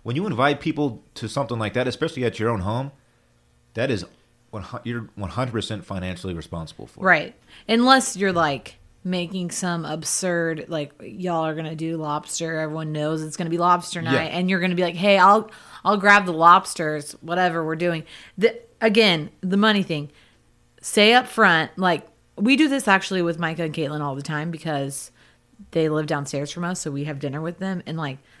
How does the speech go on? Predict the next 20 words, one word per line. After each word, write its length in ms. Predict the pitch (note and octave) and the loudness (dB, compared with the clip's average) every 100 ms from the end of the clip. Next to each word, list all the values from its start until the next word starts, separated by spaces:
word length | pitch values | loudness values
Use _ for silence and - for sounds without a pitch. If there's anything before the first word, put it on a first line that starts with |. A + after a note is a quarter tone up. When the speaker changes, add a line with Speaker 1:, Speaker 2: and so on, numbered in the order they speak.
| _ | _
Speaker 2:
they 200 | - E3 | -4 -2
buy 220 | F3 F3+ F3 | 2 2 0
this, 340 | D#3+ E3 E3 | 0 -2 -4
we 100 | E3 | -6
buy 180 | E3 D#3 | -2 -2
this, 280 | D#3 D3 C#3+ | -2 -4 -6
it's 160 | C#3+ - | -10 -8
never 260 | D3+ D#3 | -6 -6
an 80 | D3+ | -6
issue. 360 | C3+ C#3+ D#3+ D#3 | -6 -6 -6 -4
Or 420 | F3+ F#3+ F#3 - | 2 4 2 0
somebody 300 | - F#3 F3 | -6 -4 -2
buys 220 | D#3+ D#3 | 2 0
all 180 | D#3+ C#3 | 2 0
the 80 | D#3 | -2
groceries, 480 | D#3+ E3+ E3 E3+ D#3 | -2 -2 -2 -4 -6
it 40 | - | -6
doesn't 200 | E3 D#3+ | -6 -6
really 160 | D#3+ | -6
matter. 460 | D3+ C#3 D3 D3+ | -6 -6 -4 -6